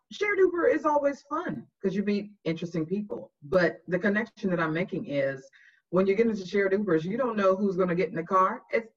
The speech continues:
and it's the same kind of thing when you leave your door open.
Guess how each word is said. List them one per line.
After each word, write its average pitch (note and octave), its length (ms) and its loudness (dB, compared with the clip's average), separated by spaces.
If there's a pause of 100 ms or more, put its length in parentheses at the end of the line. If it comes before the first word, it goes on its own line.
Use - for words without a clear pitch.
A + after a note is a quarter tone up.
and A#3 240 2
it's A#3 140 0
the A3+ 120 -4
same A3 520 -2
kind G#3+ 300 0
of G3+ 120 -6
thing F3 520 -4 (340)
when F3 200 0
you F#3 120 4
leave F3+ 300 -4
your E3+ 120 4
door D#3+ 380 2
open. - 200 -12